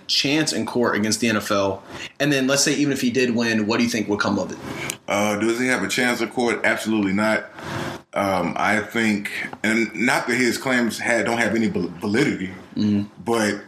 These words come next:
Speaker 2: it's hard to be billionaires in court. That's just, that's just the truth behind it. You know what I mean? Um,
Speaker 1: Mm-hmm.
Speaker 2: he can come with all the argument. He has text messages. He has, um, other co-, other coaches that might stand with him. Hopefully they do.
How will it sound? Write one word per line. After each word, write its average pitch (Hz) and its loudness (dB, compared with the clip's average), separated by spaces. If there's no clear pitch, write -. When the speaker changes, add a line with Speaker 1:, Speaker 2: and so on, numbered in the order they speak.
Speaker 2:
it's 120 0
hard 139 0
to 117 -4
be 113 0
billionaires 110 2
in 95 -4
court. 131 2
That's 107 0
just, - -2
that's 95 2
just 110 0
the - -6
truth 143 2
behind 104 2
it. 90 -2
You 113 2
know 117 2
what 113 2
I - 2
mean? 110 2
Um, 98 0
Speaker 1:
Mm-hmm. 101 2
Speaker 2:
he 131 0
can 123 0
come 110 2
with 104 0
all 107 2
the 98 2
argument. 110 2
He 110 4
has 98 0
text 120 0
messages. 104 0
He 104 0
has, 95 0
um, 92 0
other 113 2
co-, - -2
other 107 0
coaches 120 0
that 104 0
might 113 2
stand 117 0
with 120 2
him. 95 -4
Hopefully 135 0
they 104 0
do. 110 0